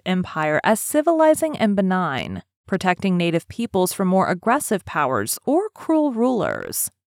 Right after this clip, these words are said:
"It is not in our custom to annex countries," she said, "unless we are obliged and forced to do so." To Victoria's dismay, Disraeli lost the eighteen eighty general election,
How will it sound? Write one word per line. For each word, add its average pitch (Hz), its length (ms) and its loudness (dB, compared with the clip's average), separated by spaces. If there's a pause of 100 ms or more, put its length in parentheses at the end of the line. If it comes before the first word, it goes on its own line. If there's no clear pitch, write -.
(180)
"It 170 100 0
is 170 140 -2
not 175 200 2
in 190 120 4
our 175 100 4
custom 214 500 0
to - 180 -6
annex 175 400 -2
countries," 190 520 -4
she 165 180 -4
said, 110 460 -2 (300)
"unless 320 400 0
we 427 100 2
are 339 120 4
obliged 247 640 2
and 170 160 -4
forced - 400 -2
to 185 60 -6
do 214 220 -2
so." 71 600 -2 (320)
To - 100 -4
Victoria's 185 680 0
dismay, 226 840 0
Disraeli 339 640 2
lost 233 480 2
the - 140 -4
eighteen 196 440 0
eighty 202 280 0
general 226 480 0
election, 156 680 -2